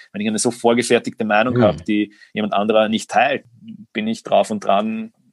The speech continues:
Speaker 1: vor der Wahl zu stehen, es einfach wegzuschieben oder zu sagen,
Speaker 2: Mhm.
Speaker 1: „Ja, ich kann drüber nachdenken, vielleicht kann auch ich anders über die Sachen denken.“
Speaker 2: Mhm.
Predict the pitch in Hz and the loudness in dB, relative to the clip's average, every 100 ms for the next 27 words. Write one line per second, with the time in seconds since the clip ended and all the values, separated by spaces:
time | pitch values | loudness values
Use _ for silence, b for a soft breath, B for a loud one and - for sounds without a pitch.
0 | _ _ _ - - 104 107 110 - b | _ _ _ -10 -2 2 4 4 2 b
1 | b b b - 95 95 110 - 107 107 | b b b 2 2 2 -4 -4 -6 -4
2 | 107 101 107 101 95 - 110 - 110 113 | -6 -6 -6 -4 -4 -4 -2 2 2 2
3 | 104 104 - 98 104 101 104 - - 104 | 0 0 0 0 0 2 0 -4 -10 -8
4 | - 104 101 107 101 101 101 104 104 101 | 0 2 4 2 4 2 0 -4 -2 -4
5 | 101 _ 104 101 - 107 - - _ _ | -4 _ -6 -6 -6 -10 -10 -18 _ _
6 | _ _ _ _ - 98 98 92 95 95 | _ _ _ _ -2 2 2 2 0 -2
7 | - - - - _ _ _ _ _ _ | -2 -4 -4 -8 _ _ _ _ _ _
8 | - 98 98 104 101 87 92 | -4 -4 -4 -8 -8 -10 -14